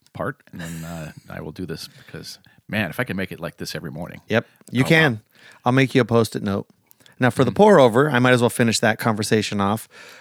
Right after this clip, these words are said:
Speaker 2: For the pour over, my coffee cup holds about three hundred grams of coffee.
Speaker 1: Hmm.
Speaker 2: And since I use the easy math, I put twenty grams of ground coffee in the cone filter, and then I pour three hundred grams of water over the top.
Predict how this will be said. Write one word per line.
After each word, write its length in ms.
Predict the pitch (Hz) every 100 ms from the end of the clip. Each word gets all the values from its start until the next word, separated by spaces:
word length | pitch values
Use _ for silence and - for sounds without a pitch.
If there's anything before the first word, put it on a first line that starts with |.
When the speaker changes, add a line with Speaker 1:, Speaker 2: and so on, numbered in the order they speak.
| _
Speaker 2:
For 120 | -
the 80 | 117
pour 300 | - 170 185
over, 420 | 135 113 113 120 - 120
my 240 | 117 143
coffee 340 | 139 151 143 135
cup 260 | - 120
holds 220 | - 127 117
about 320 | 104 120 117
three 340 | - 127 127
hundred 500 | 120 123 120 113 107
grams 420 | 104 110 107 113 104
of 120 | -
coffee. 460 | 117 120 - 165 - _ _ _ _ _ -
Speaker 1:
Hmm. 100 | 95
Speaker 2:
And 140 | 120 113
since 180 | 127 120
I 40 |
use 300 | 117 113 101
the 160 | 113 110
easy 240 | 120 127
math, 340 | 127 131 160 -
I 100 | 107
put 320 | - 117 -
twenty 580 | - 123 117 117 - 123
grams 500 | 110 120 110 110 104
of 220 | 104 98 - _ _
ground 400 | - 113 110 110
coffee 540 | 117 107 - 104 104 - _ _ _ -
in 140 | 110
the 60 | 104
cone 340 | - 131 131
filter, 460 | - 127 120 123 120
and 200 | 120 113
then 100 | 107
I 60 |
pour 300 | 104 - 117
three 200 | 107 127 113
hundred 180 | 113
grams 260 | 107 110 104
of 60 | 104
water 220 | 107 107
over 120 | 98
the 60 | 98
top. 280 | 107 92